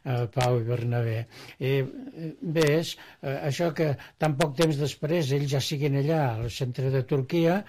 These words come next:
bé, per allà per això passaven les comunicacions, venien des de Roma, anaven cap a Damasc, cap a Síria,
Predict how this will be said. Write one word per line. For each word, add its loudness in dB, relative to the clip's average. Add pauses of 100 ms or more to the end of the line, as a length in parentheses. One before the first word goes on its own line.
(340)
bé, -2
per 2
allà 2
per -2
això -2
passaven 0
les -2
comunicacions, 0
venien 2
des 0
de 2
Roma, 2 (400)
anaven 2
cap 0
a 2
Damasc, 4
cap 0
a 0
Síria, 2